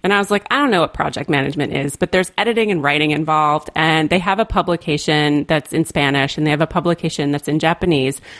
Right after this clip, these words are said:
And those were two of the other languages that I'd studied. So I was like, "Cool, I might get to travel to these places. I might be able to brush up on my language skills while I'm there." And it's also publishing, which is related to English and communication. So I was like,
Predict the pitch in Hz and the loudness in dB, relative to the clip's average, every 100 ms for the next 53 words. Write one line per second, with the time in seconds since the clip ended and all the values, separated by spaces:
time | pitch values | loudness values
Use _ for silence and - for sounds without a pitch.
0 | - - 180 170 170 180 180 - 160 147 | -18 -2 2 2 2 0 0 2 2 2
1 | 156 - 151 147 143 143 143 143 143 - | 0 0 2 2 2 2 0 0 -2 0
2 | 156 131 - - 135 131 143 - 156 151 | 0 -2 -4 -2 -2 -2 -6 0 0 0
3 | - 151 - - 233 147 160 170 160 170 | 0 -2 0 0 2 2 0 2 0 -2
4 | - - 233 220 214 208 185 202 - 214 | -6 -6 -2 0 2 0 0 -2 -2 0
5 | 190 190 190 180 175 175 - - - - | 0 2 2 4 2 0 -12 -20 -20 -6
6 | - 160 156 - 160 151 151 - 143 - | -2 0 0 0 0 0 -2 -2 -2 0
7 | 143 - 135 135 127 147 214 214 202 - | -2 0 -2 0 -2 0 0 2 -2 -2
8 | - 202 185 180 175 170 170 170 160 160 | 0 2 2 2 2 4 4 4 4 2
9 | 156 - 170 175 - 175 170 180 170 - | 2 0 0 0 0 0 0 0 -2 -2
10 | 185 160 160 151 135 135 147 143 131 - | -2 -2 -2 0 0 -2 -2 -4 -4 -2
11 | 170 156 175 - - - - 170 160 147 | 0 2 0 -2 -10 -8 0 2 2 -2
12 | 147 - - - - - - 214 196 202 | -4 -4 -6 -4 -6 -6 -2 0 2 -2